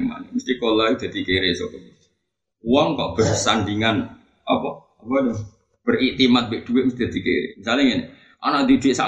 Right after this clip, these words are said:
miliar ayem. Ngimani dhuwit sak miliar. Akhire wah sak miliar teh ayem, apa meneh nak duwe rong miliar. Akhire kan terus. Itu mbek kowe rong puluh ewu ya ayem. Bareng tak ya ayem ae. Mergo wis suwe melarat terus sampe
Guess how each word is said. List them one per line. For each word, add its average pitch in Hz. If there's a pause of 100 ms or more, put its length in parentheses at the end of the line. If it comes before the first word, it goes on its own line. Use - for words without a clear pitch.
miliar 117
ayem. 104 (560)
Ngimani 110
dhuwit 98
sak 87
miliar. 82
Akhire 131
wah -
sak 98
miliar 110
teh 113
ayem, 104
apa 107
meneh 127
nak 98
duwe 104 (640)
rong 98
miliar. 98
Akhire 139
kan 196
terus. 233 (1300)
Itu 104
mbek 123
kowe 135
rong 107
puluh 110
ewu 120
ya 101
ayem. 92
Bareng 113
tak 156
ya 120
ayem 123
ae. 127
Mergo 120
wis -
suwe 123
melarat 113
terus -
sampe 113